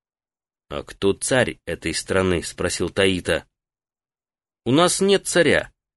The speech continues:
Нами правит олигархия благородных и мудрых людей». «Кто их избрал?» «Их избрали за их очевидные добродетели».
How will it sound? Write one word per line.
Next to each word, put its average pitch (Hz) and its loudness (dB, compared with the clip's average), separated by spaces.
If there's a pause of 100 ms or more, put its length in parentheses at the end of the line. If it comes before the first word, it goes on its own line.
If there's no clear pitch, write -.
(280)
Нами 143 2
правит 165 2
олигархия 147 2
благородных 131 2
и 120 0
мудрых 123 0
людей». 95 0 (720)
«Кто - 0
их 101 2
избрал?» 95 2 (1000)
«Их 165 -2
избрали 165 4
за 135 0
их 147 0
очевидные 135 2
добродетели». 120 2